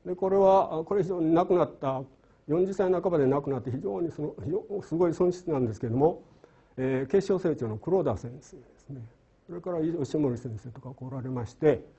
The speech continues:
で、ここメキシコ人みたいなのおり、おりますけれども、これは応用数学者で二村正康先生でございます。それで、斉藤幸雄さん、宮下さん。で、この二人、多分、院-、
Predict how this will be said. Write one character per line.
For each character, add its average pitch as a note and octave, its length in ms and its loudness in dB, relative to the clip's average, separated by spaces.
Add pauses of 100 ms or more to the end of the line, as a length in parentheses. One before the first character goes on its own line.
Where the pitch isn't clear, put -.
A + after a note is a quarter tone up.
(260)
で、 D#3+ 80 -2
こ G#3 120 0
こ G#3 80 4
メ F3 160 8
キ B3+ 100 0
シ - 80 -8
コ B3+ 120 2
人 G3+ 120 6
み C#3 80 4
た C#3 80 4
い - 20 4
な - 0 -
の B2 80 2
お A#2+ 80 2
り、 C3 140 -2
お C3+ 80 0
り C#3 80 2
ま C3 120 0
す - 80 -10
け C3 80 -2
れ A2+ 80 0
ど B2 100 0
も、 A#2+ 240 4 (520)
こ F3+ 140 -2
れ F#3 80 2
は F#3 320 8
応 D#3+ 200 6
用 E3+ 180 6
数 F3 240 2
学 E3 480 2
者 B2+ 260 0
で D3+ 240 4 (140)
二 D#3+ 120 10
村 F3+ 180 10
正 A#2 420 6
康 A#2 300 4
先 A#2+ 240 -2
生 G#2+ 180 -4
で C#3 100 8
ご A#2 120 2
ざ G2+ 100 0
い G2 40 -4
ま G2+ 100 -8
す。 - 160 -18 (2500)
そ F#3+ 200 0
れ A3 140 8
で、 G3 640 6
斉 F3+ 300 6
藤 E3+ 320 4
幸 D#3 140 0
雄 D3+ 180 4
さ D3 120 0
ん、 C#3 380 0
宮 D#3+ 280 4
下 D3 220 0
さ A2+ 160 -2
ん。 B2+ 200 -8
で、 E3+ 100 -4
こ G#3 160 -2
の A3+ 100 6
二 C#3 340 2
人、 - 40 -4
多 C#3 140 2
分、 C#3 280 0
院-、 F#3 180 6